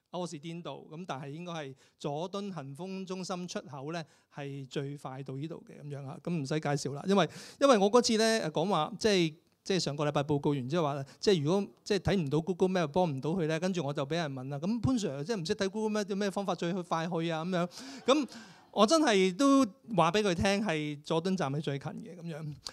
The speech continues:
好，誒，係啦，好開心，即係大家一齊嚟到崇拜啦，咁樣。誒，今日嘅講題係上帝視覺啊，咁，誒，唔知你對呢個字或者用詞有啲咩，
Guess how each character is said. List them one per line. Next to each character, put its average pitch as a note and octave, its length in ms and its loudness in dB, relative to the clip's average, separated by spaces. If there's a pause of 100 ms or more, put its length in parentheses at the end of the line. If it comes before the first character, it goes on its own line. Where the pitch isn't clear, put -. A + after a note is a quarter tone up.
(220)
好， D4+ 100 8 (140)
誒， G3+ 420 4 (1000)
係 F#3+ 100 2
啦， A#3 80 4
好 A#3+ 120 2
開 A3 140 6
心， B3 260 2
即 A#3+ 100 2
係 G3+ 120 4
大 D#3 160 -2
家 G3 200 4
一 G#3 60 4
齊 - 480 0
嚟 D3+ 160 -4
到 D#3+ 220 0
崇 C3 260 -6
拜 D#3 180 2
啦， F#3 180 2
咁 D#3+ 120 -4
樣。 D#3+ 240 -8 (520)
誒， E3+ 480 4 (1300)
今 F4+ 100 0
日 F4+ 60 4
嘅 A#3 220 6
講 A3+ 260 2
題 F3+ 220 0
係 F3 440 0
上 F3 180 0
帝 F3+ 160 0
視 E3 340 -4
覺 D#3+ 120 -2 (120)
啊， C3+ 200 -10 (100)
咁， G#3 420 -4
誒， D3+ 180 -6
唔 D3+ 140 -6
知 A3 140 -2
你 F3+ 340 -2
對 F3+ 180 0
呢 G#3 140 0
個 G3 80 2
字 E3 200 -6 (360)
或 D3+ 120 -4
者 D#3+ 80 -4
用 D#3+ 260 -4
詞 - 240 -10
有 D3 160 -4
啲 G3 140 -4
咩， D#3+ 360 -2